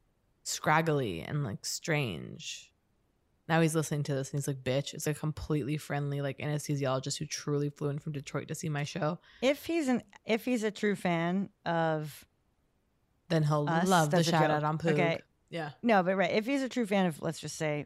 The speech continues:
Speaker 2: any of it, Poog, let's say, there's nothing, like, then he'd
Speaker 1: No,
Speaker 2: be able
Speaker 1: no, he
Speaker 2: to
Speaker 1: would have
Speaker 2: have
Speaker 1: to
Speaker 2: a laugh at, well, no, but let's just say he had reasons for all of it. I, in theory,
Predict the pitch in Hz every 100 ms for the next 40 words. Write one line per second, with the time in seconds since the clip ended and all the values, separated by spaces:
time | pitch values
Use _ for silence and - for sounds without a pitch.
0 | - 156 151 156 175 - - 165 156 175
1 | 180 202 202 220 - 214 196 226 226 220
2 | 208 196 185 - _ 208 185 - - _
3 | _ _ - 196 202 214 247 190 220 202
4 | - - 196 190 190 208 196 170 - -
5 | - - - - 208 196 214 226 262 320
6 | 196 170 208 240 233 190 214 202 180 170
7 | 214 185 165 139 156 185 156 151 - 160
8 | - _ - 160 - 240 247 208 180 160